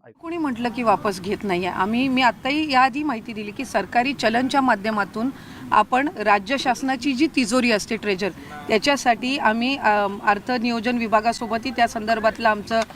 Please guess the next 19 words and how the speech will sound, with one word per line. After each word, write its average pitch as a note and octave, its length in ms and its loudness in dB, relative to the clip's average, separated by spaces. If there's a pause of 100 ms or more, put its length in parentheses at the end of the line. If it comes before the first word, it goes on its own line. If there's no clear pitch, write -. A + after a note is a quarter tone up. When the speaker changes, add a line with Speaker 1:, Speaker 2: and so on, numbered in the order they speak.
(320)
Speaker 2:
अ, G#3+ 140 4
संपर्क A3 440 -2
चालू G#3+ 320 2
आहे. A#3+ 180 0
ते B3+ 80 0
एक B3+ 100 -2
स्वतंत्र C#4 460 2
हेड, A#3+ 320 4 (540)
म्हणजे A3+ 240 2
रिफंड C#4+ 400 4
हेड A#3+ 200 0
जो G#3+ 120 -2
असतो, A3+ 360 -2 (300)
तो C#4 60 -4
त्याच्यासाठी C4+ 540 -2
ते C4 100 0
आम्हाला A#3+ 360 4
त्या A#3+ 120 -2
ठिकाणी A#3+ 300 -4